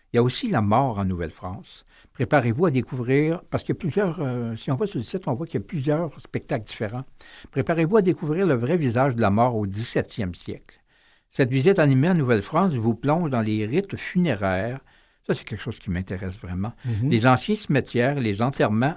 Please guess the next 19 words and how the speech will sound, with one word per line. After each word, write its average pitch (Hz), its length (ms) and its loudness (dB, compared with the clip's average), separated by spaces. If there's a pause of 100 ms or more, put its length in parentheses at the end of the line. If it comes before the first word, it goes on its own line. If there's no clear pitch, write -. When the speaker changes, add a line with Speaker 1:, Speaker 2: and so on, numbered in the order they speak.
Speaker 1:
approximatifs - 880 -4
de 139 80 -4
l'époque 127 560 -2 (140)
à 123 80 -6
travers 127 400 -2
les 104 240 -6
histoires 113 380 -2
lugubres 139 760 2 (380)
de 113 80 2
votre 113 340 0
guide 110 440 0 (100)
hautement 139 400 0
vivant. 92 340 -6 (520)
Quels 156 300 2
étaient 135 260 0
les 113 180 2
lieux 113 320 0
de 120 100 0
repos, 113 600 0